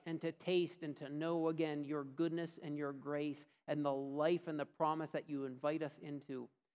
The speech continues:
we come together now as your body, your people, to remember this sacrifice that wins for us life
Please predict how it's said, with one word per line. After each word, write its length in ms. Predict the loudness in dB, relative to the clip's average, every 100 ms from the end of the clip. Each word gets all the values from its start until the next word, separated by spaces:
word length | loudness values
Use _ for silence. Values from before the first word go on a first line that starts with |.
| _ -6
we 100 | -4
come 340 | -2 0 2
together 320 | 2 2 2
now 320 | 0 0 0
as 100 | -2
your 160 | -2 -2
body, 540 | 0 0 0 -2 -8 -12 _ -4
your 180 | -4 -4
people, 500 | -4 -4 -2 -2 -4 _ _
to 120 | -6
remember 600 | -2 -2 0 0 2 2
this 180 | 2 -2
sacrifice 680 | -2 -4 -4 -6 -6 -6 -6
that 180 | -8 -4
wins 340 | -4 -2 -6 -6
for 160 | -4
us 220 | -4 -6 -8
life 240 | -6 -6